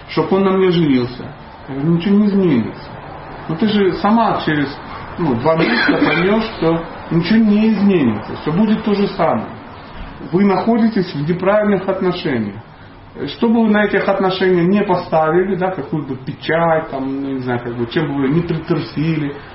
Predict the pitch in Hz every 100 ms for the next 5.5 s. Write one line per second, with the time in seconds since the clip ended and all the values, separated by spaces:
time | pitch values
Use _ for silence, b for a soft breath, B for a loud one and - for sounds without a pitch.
0 | B - 120 120 110 117 113 160 160 147
1 | 131 143 - 131 131 117 - - 208 285
2 | 330 381 320 277 190 165 170 - 139 131
3 | 107 - - - - 170 139 180 170 175
4 | 143 110 98 - - - - - 120 117
5 | 165 269 247 208 196